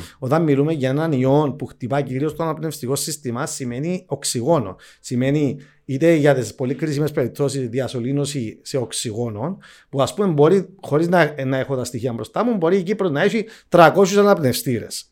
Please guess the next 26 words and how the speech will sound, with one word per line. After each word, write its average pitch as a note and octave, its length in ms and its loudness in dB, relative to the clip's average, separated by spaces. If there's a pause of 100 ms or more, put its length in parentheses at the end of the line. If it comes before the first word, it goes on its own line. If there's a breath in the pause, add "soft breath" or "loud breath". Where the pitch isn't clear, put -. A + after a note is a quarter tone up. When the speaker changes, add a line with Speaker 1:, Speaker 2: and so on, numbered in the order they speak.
(540)
Speaker 2:
Παραδείγματος D3+ 460 2
χάρη. A2 280 -2 (320 soft breath)
Και C#3+ 100 -2
να D#3 80 4
χρειάζεται G3 360 8
ταυτόχρονα A3 480 2
χίλια F3+ 420 6
άτομα F#3+ 300 4
να F#3+ 80 4
μπουν E3+ 140 -2
στον G#3+ 140 2
αναπνευστήρα. C#3+ 640 -2
Τι E3 100 -2
κάνεις; A2+ 600 2
Speaker 1:
Ένα F#3+ 160 2
θκυο, F#3 360 0
ποιος F#3 140 -2
να G3 180 0
πεθάνεις E3 340 -2
και F3+ 100 -10
όπως F3 140 -2
κάνουν F3+ 260 -4
στην F#3 200 -4
Ιταλία. A#2+ 460 -4 (140)
Speaker 2:
Και D3 160 6
τι, E3+ 360 2